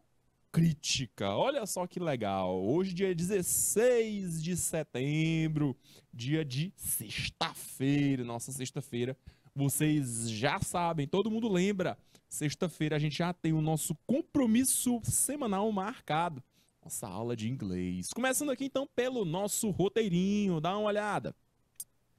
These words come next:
Iniciando, então, pelo objeto do conhecimento, nosso famoso conteúdo. Falar de estratégias de leitura e perceber inferências críticas. Importantíssimo, hein, galera?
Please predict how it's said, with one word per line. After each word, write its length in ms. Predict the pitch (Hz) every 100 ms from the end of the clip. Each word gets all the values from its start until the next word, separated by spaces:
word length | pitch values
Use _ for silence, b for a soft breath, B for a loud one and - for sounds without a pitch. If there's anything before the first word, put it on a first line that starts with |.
| b b b
Iniciando, 520 | 220 262 262 247 311
então, 240 | 254 269 285
pelo 340 | 226 233 294 -
objeto 1200 | 233 262 196 208 202 151 165 226 269 269 - 208
do 100 | 214
conhecimento, 640 | 208 208 202 - 190 202
nosso 300 | 196 202 -
famoso 500 | - 208 185 196 185
conteúdo. 880 | 185 190 196 190 175 220 247 226 170 - _ _ _ _
Falar 520 | - - 156 135 135 120
de 120 | 117
estratégias 1160 | - - 107 104 - 98 104 123 131 131 123
de 120 | 123 135
leitura 760 | 135 135 - 127 131 127 131 _ b b
e 80 | 160
perceber 760 | - 196 190 202 147 147 156 - B B B -
inferências 1400 | 233 269 - - 190 151 143 190 190 - 208 196 - -
críticas. 960 | - 156 170 175 - - 147 - 127 110
Importantíssimo, 1120 | 135 - 156 - 302 - - 196 214 - 170
hein, 100 | 185
galera? 360 | 254 220 135